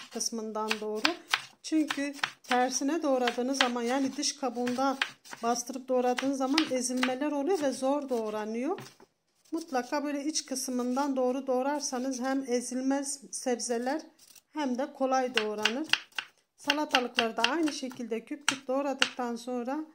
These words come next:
e, sosunu hazırlamaya geçiyorum.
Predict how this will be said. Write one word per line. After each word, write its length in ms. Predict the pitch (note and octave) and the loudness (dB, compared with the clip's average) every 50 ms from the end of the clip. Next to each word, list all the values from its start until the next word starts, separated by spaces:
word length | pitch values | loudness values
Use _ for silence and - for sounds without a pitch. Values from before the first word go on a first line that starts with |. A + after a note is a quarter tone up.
| _ _ _ _ _ _ _ _ _ _ | _ _ _ _ _ _ _ _ _ _
e, 220 | A3 G#3 A3 A3 A3+ | -6 -4 -2 -2 -2
sosunu 560 | - - - D#4 D4+ D4+ C#4 C4 B3 B3 F#3 | -2 -2 -2 -2 -2 -2 -2 -2 -2 -2 -2
hazırlamaya 640 | C#4 C#4 C4 C4+ A#3+ A#3+ A3+ A3+ A3+ A3 A3+ B3 C4+ | -2 -2 -2 -2 -2 -2 -2 -2 -2 -2 -2 -2 -2
geçiyorum. 760 | C4+ C4+ C4 A#3+ B3 - - - G#3+ G#3 G3 F#3+ G3+ G3+ | -2 -2 -4 -6 -6 -6 -6 -6 -6 -4 -4 -6 -6 -8